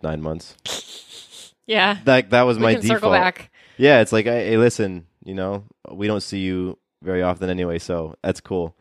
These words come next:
Speaker 1: Um, I, I, I know that what you described is a, is a more powerful place. It's a more elevated place. It's a more, you know, it's a, it's definitely a more loving place to come from, to be able to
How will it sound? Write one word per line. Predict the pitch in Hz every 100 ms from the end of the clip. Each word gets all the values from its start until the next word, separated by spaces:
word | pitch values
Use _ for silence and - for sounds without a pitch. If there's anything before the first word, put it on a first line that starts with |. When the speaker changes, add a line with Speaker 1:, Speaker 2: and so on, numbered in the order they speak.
| - _ _ -
Speaker 1:
Um, | 87 85 85 85 85 _ _ _ _ _ _ _ _
I, | 123 127 120 123 -
I, | 120
I | 117
know | 117 120 127
that | 113 107
what | 101 107
you | 104
described | 120 104 - 104 92 90 85
is | 87 85
a, | 87 85 82 80 - _ _ _
is | 92
a | 90
more | 87
powerful | 82 92 98 -
place. | - 78 76 - - _ _
It's | 95
a |
more | 90
elevated | 73 92 85 78 76
place. | - 78 - -
It's | -
a |
more, | 87 80 73 - _ _
you | - 80
know, | 76 76
it's | 76 -
a, |
it's | 71 69
definitely | - 110 101
a |
more | 87 82
loving | 80 85 85
place | 85 76 -
to |
come | - 82
from, | 82 76 73 - _ _
to | -
be | 82 90
able | 82
to | 85 85 80